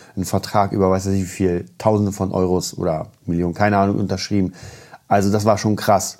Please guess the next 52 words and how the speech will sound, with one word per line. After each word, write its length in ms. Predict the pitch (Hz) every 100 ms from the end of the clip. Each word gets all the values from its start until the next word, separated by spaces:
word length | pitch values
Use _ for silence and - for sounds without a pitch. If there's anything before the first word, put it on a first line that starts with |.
| -
Das 180 | 92 110
war 120 | 104
jemand, 280 | 104 101 101
der 80 |
sich 140 | 95 92
nicht 180 | 107 107
trifft 280 | 107 -
in 60 | 104
der 160 | 90 90
Villa, 200 | 123 117
sondern 220 | 107 98
einfach 200 | 98 98
bei 120 | 95
McDonald's 400 | 117 107 104 104
und 160 | 104 90
da 140 | 92
mal 200 | 95 -
fetten 400 | - - - 104
Deals 300 | 95 113 113
macht. 240 | 98 120 - - - - - - - - - -
Naja, 220 | 170 190
und 80 | 139
dann 140 | 135
haben 180 | 151 151
wir 80 | 139
uns, 300 | 127 120 -
äh, 280 | 117 107
ein 100 | 104
bisschen 260 | 104 - 104
ausgetauscht, 560 | 127 165 - 156 147 127
ein 60 |
bisschen 200 | 113 120
gequatscht 320 | 110 - 139
und 60 | 120
er 60 | 110
hatte 100 | 107
sofort 380 | 101 - 113 -
zigtausend 520 | - 127 120 117 110
Projekte 380 | - 110 113 107
am 120 | 98
Start 360 | - 101 123
und 320 | 123 107 101 -
ich 220 | 127 117
war 180 | 113 101
damals 520 | 107 131 135 113 107
wirklich 320 | 135 113 101
nicht 360 | 120 160 156 -
gut. 340 | 156 95 -
Also 240 | - 104 110
ich 100 | 107
muss 200 | 113 107
sagen, 360 | 113 123 139